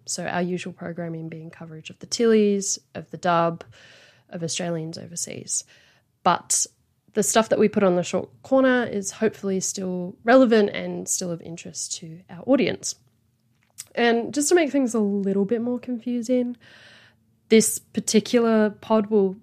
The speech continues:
fit within a series under that series,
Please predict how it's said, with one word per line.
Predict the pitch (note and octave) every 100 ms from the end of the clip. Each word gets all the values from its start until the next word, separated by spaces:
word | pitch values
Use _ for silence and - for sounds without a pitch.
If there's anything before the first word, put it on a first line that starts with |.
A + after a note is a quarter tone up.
| _
fit | G#3+ -
within | G#3 F3+
a | F3
series | - - F#3+ A#3 B3 B3+
under | - A#3 A3+
that | A#3 -
series, | - A3+ A3 A3 G#3+